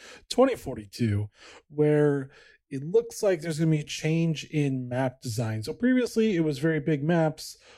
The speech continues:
with not very many capture points with how big the maps were. That was always my bigger, I guess, contention with it, is that if you have big maps, have more capture points,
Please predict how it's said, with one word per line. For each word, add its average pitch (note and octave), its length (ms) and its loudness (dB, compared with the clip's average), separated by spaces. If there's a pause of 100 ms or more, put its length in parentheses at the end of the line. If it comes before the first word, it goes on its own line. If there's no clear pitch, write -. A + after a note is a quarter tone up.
(120)
with D#3+ 360 0 (680)
not G#3+ 260 -4
very A#3 160 4
many G3+ 240 2
capture - 480 -4 (120)
points E3 420 -2
with D3 200 -2
how D#3 280 0
big C3+ 300 -4
the C#3+ 80 -2
maps C#3+ 460 -4
were. D#3 200 2
That F#3 160 2
was G#3+ 120 2
always E3+ 280 2
my C#3+ 300 2
bigger, C#3+ 600 0 (680)
I B2+ 60 -12
guess, C3+ 200 -8
contention D#3+ 640 -2
with D#3+ 220 -2
it, D#3+ 160 0
is C#3+ 140 -4
that D#3 120 0
if D3 60 -6
you E3+ 80 2
have E3+ 180 -2
big D#3 160 -2
maps, C#3+ 540 -2 (320)
have E3 200 0
more D#3+ 160 0
capture - 420 -6
points, C3+ 580 -6